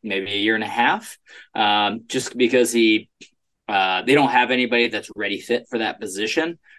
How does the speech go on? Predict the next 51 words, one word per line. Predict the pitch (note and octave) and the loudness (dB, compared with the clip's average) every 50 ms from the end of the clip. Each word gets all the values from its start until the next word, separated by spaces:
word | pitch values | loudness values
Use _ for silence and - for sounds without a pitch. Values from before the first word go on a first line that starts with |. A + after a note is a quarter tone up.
| _ _ | _ _
to | - - | -6 -2
kinda | B2+ - G#3+ G#2 | -2 0 -2 -2
take | - - B2 A#2 A2 - | -2 0 0 0 0 0
in, | A2 G#2+ A2 A2 G#2+ | 0 0 0 0 -2
take | G2 A2+ G2 | -4 -6 -4
over | G2+ G2+ F#2+ F#2+ | -4 -4 -4 -4
that, | G2 F#2 E2+ - _ _ _ | -4 -6 -6 -8 _ _ _
that | - F#2 | -10 -8
usage. | F#2 G2+ A2+ A#2 - D3+ D#3 - - - - | -4 -4 -4 -2 0 -2 -2 -2 -4 -6 -6
Uh, | A#2+ G2+ G2 F#2+ F#2+ F#2+ F#2+ - - _ - - - - - - | -4 -2 -2 0 0 0 -2 -4 -8 _ -20 -20 -20 -20 -20 -6
so | - - | -2 0
I | C3+ | 0
think | - D3 C3+ C3 - - _ _ _ _ _ _ _ _ _ _ _ _ _ - | 2 2 0 0 -2 -8 _ _ _ _ _ _ _ _ _ _ _ _ _ 0
I | B2+ B2 B2 | 0 0 0
just | A#2+ C3+ A#2 | 0 -2 -4
assumed | A#2+ G#2+ - - - D#3+ E3 C3+ G2+ G#2 A2+ | -4 -4 -4 2 4 6 6 6 4 0 0
that | G#2+ G2 | -2 0
they | G2 G2+ | 0 -2
were | G#2 | -2
gonna | G2+ G2+ G2 | -2 -2 -2
hang | G#2+ A2 G#2+ | 0 0 0
on | G#2 G#2+ A2 | 2 0 0
to | A2 - | 0 -2
him | G#2+ G2 | -6 -4
for | - G#2+ | -2 -2
a | G2+ | 0
while, | G2+ G#2 G2 F#2 F#2+ G2+ A2 A2+ | 2 2 4 4 4 2 2 2
but, | A2+ A#2 A2+ - | 0 0 0 4
but | D3+ D#3+ | 6 8
you're | D#3+ F3 | 8 10
right. | F#3+ G#3 F3+ A2 G2+ | 10 8 6 6 2
I | - | -2
mean, | - G#2 G#2+ A2+ A2+ - - | -4 -4 -4 -6 -6 -8 -6
he | - B2 | -2 0
doesn't | - - C3+ B2 | 2 2 2 0
fit | - - A#2 A2 A#2 | 2 2 2 4 4
in | A#2 A#2 | 2 4
on | A#2+ A#2+ A#2+ | 4 2 2
the | A2+ | 0
team. | - - A2 G2 G2+ G2+ G2+ | -2 -4 -4 -4 -6 -4 -6
At | G2+ G2+ | -4 -4
some | - C#3+ C#3 | -2 -2 0
point, | D3 D3 D3+ B2+ | 0 0 2 2
they're | B2 B2 A#2+ | 2 2 2
gonna | B2+ B2 A2+ | 2 2 2
move | G2 F#2 F#2 F#2 | 0 -2 -4 -2
him. | F#2+ F#2+ F#2+ G#2 G2+ - - - - - - - | -2 -2 -4 -4 -8 -12 -16 -20 -20 -20 -12 -6
And | A2 G#2+ G#2 G2+ G2+ G2+ G2+ G2 G2 G2+ - - _ | -2 0 0 2 2 2 2 0 0 -4 -8 -12 _
if | - A#2 A2+ | -8 -6 -2
they | A#2 A#2 A2+ A2 | -2 -2 -2 0
think | - C3 B2+ B2 A#2+ | 0 0 0 0 -2